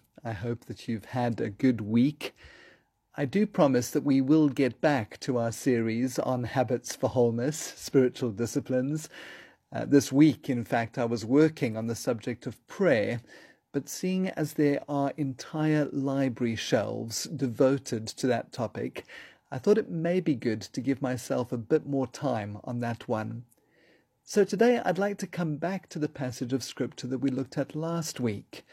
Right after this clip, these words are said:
As I was reading John chapter twenty aloud for the sermon, I realized that there were a couple of aspects of the passage that I wouldn't be addressing in that sermon, and so I'd really like to address them today.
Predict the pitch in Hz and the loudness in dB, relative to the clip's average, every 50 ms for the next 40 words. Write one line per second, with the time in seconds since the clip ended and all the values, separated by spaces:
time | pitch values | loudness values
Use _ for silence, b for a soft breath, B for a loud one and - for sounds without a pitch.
0 | b b b b b b b b _ _ _ - 151 143 - 156 139 143 143 143 | b b b b b b b b _ _ _ 0 0 2 4 4 4 4 4 2
1 | 120 120 127 131 139 151 160 165 147 156 131 110 110 110 110 107 - 135 127 127 | 0 0 0 2 2 2 2 2 2 0 0 0 -2 -4 -6 -4 -2 -2 -2 -2
2 | 131 123 - - 143 127 - - - 135 - - - 131 120 120 117 - - 120 | -4 -4 -6 -6 -8 -8 -8 -8 -8 -8 -6 -4 -4 -2 -2 -2 -4 -4 -4 -4
3 | 113 - 131 135 131 131 135 139 139 127 110 113 120 117 - - 135 127 123 110 | -4 -2 -2 -2 0 0 0 0 2 0 0 -2 -4 -6 -6 -6 -4 -4 -4 -4
4 | - - - 147 143 135 123 107 107 127 120 B B B B B B B B _ | -2 2 2 4 4 4 2 0 -2 -4 -6 B B B B B B B B _
5 | _ - 151 151 151 147 160 185 220 208 160 123 117 117 120 - - 160 127 - | _ 0 2 2 2 4 4 2 2 2 0 0 0 -2 -2 -2 -4 -4 -2 0
6 | 156 147 147 135 151 147 147 151 - 139 - - - - 202 - - 196 185 165 | 0 0 2 2 4 4 4 2 2 -2 -6 -8 -6 -6 -6 -4 0 0 0 0
7 | - - - - 160 175 170 - - - - 131 117 120 120 - - 156 165 165 | -2 -4 -8 -6 -6 -6 -6 -8 -12 -6 -4 -4 -4 -4 -4 -2 -2 -2 2 2
8 | 196 175 - - 120 117 110 - - 127 127 123 - - 151 139 143 135 139 135 | 0 0 0 -4 -8 -8 -8 -6 -4 -4 -4 -4 -4 -6 -4 -2 0 0 2 2
9 | 151 147 147 156 143 - - - 147 139 127 127 156 165 170 160 - - 110 - | 2 2 2 0 0 -2 -2 0 0 0 2 2 0 0 0 0 -2 -4 -4 -4
10 | - - 135 131 127 143 160 170 165 - - - 131 117 110 117 123 139 151 156 | -6 -6 -8 -4 0 0 0 0 -2 -4 -4 -2 -2 -2 -2 -4 -6 -8 -8 -8
11 | B B B B B B B _ - - 147 147 139 - - 165 156 156 151 139 | B B B B B B B _ -8 -4 -4 -2 -2 0 0 0 2 0 2 2
12 | 175 202 233 208 175 143 139 131 - - 131 131 123 110 - 131 127 120 - - | 0 2 2 0 0 0 -2 -4 -6 -6 -4 -4 -4 -4 -4 -4 -4 -4 -6 -8
13 | - 131 123 120 117 117 - 131 120 - 131 123 123 120 117 113 113 117 | -8 -6 -6 -6 -6 -8 -10 -10 -8 -6 -4 -4 -2 -4 -4 -4 -6 -8